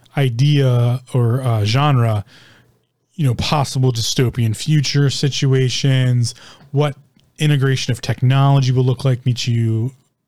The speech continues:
Kaku gets, gets into this a lot is in all of the work he's done of, you know, he's a futurist. He, he tries to look at the representation of how will technology integrate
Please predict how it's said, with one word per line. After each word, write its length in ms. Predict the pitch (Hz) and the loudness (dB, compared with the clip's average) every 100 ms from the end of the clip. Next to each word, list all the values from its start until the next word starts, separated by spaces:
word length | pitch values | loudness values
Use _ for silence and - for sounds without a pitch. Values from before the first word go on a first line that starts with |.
| - | -6
Kaku 460 | 143 131 139 135 | -4 0 2 2
gets, 240 | 135 127 - | 2 -2 -4
gets 260 | 131 135 | -4 0
into 160 | 139 131 | 2 2
this 180 | 127 - | 0 0
a 40 | |
lot 260 | 127 127 120 | 0 0 -2
is 140 | 107 - - - | -6 -12 -20 -6
in 120 | 120 | -2
all 120 | 123 123 | 0 0
of 60 | |
the 120 | 117 | -2
work 200 | 113 113 | 0 -2
he's 260 | - 147 135 | -2 -2 0
done 280 | 139 139 131 | 2 2 2
of, 220 | 113 98 - - - _ | 0 -6 -16 -20 -20 _
you 80 | 135 | -2
know, 160 | 117 - _ _ _ _ _ | -2 -4 _ _ _ _ _
he's 180 | - 156 | -4 -2
a 60 | |
futurist. 480 | - 220 - 98 - | 0 0 0 -6 -4
He, 180 | 143 147 - | -4 -4 -4
he 180 | 147 | -2
tries 480 | 131 - 147 156 139 151 | -2 -2 0 2 0 2
to 40 | |
look 340 | 143 135 139 | 2 2 0
at 140 | 147 131 | -2 -2
the 80 | 135 | 0
representation 680 | 135 135 123 120 139 - | 0 0 -2 0 0 0
of 60 | 127 | -4
how 360 | - 147 151 | -2 0 2
will 680 | 143 131 156 175 151 131 127 | 0 2 2 4 4 2 0
technology 680 | - 120 131 120 110 110 120 | -2 -2 0 0 0 0 0
integrate 420 | 117 110 104 | 0 0 -2